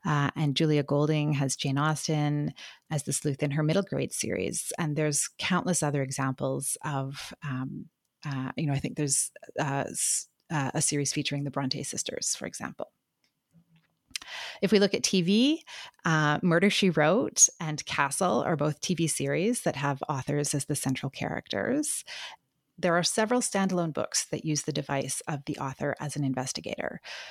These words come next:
Uh, The Ghost by Robert Harris, The Thirteenth Tale by Diane Setterfield,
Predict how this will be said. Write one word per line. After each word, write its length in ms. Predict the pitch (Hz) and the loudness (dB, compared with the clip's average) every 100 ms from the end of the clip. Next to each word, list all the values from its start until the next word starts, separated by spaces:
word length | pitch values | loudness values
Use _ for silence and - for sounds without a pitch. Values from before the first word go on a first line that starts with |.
| - | -12
Uh, 340 | - 143 139 - | -6 -2 -2 -4
The 140 | 160 147 | -4 -2
Ghost 420 | - 139 - - | 0 2 0 0
by 120 | 147 | 2
Robert 280 | 135 135 - | 2 0 0
Harris, 680 | 202 208 202 196 - - - - - _ | 2 4 6 4 2 0 -2 -10 -20 _
The 80 | 156 | -4
Thirteenth 560 | - 170 - 165 - - | 0 -2 0 -4 -8 -4
Tale 380 | 160 151 151 | 0 2 2
by 180 | 160 139 | 0 0
Diane 380 | 131 139 139 139 | 0 0 2 0
Setterfield, 880 | - 160 175 175 175 175 170 - | 0 0 0 2 4 4 2 -2